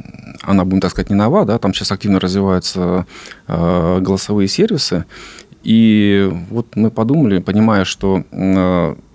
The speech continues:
получить информацию о социальной услуге, ну, довольно, э, тяжело, нужно знать законодательство. А, наверное, там, э, обычный человек, э, встречая там своего знакомого,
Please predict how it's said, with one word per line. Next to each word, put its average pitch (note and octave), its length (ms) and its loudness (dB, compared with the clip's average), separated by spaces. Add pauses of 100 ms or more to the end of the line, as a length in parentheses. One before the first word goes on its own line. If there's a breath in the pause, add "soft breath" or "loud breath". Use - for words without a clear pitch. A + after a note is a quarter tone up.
(220)
получить B2 340 -2
информацию G2 800 0 (680 loud breath)
о F2+ 260 -4
социальной G2 420 0
услуге, F#2 480 -2 (500 loud breath)
ну, G2+ 160 0 (280)
довольно, G2 500 0
э, F2+ 260 -2
тяжело, A#2+ 360 0
нужно G2+ 260 2
знать G2 300 0
законодательство. A2+ 840 -2 (440 loud breath)
А, F#2 540 2
наверное, A#2+ 340 0
там, G2+ 480 0
э, E2 60 -6 (140)
обычный A2+ 380 0
человек, C#3+ 500 0
э, G2 600 2 (180)
встречая A2 480 -2
там G2+ 160 -2
своего A2 240 -2
знакомого, A2 680 0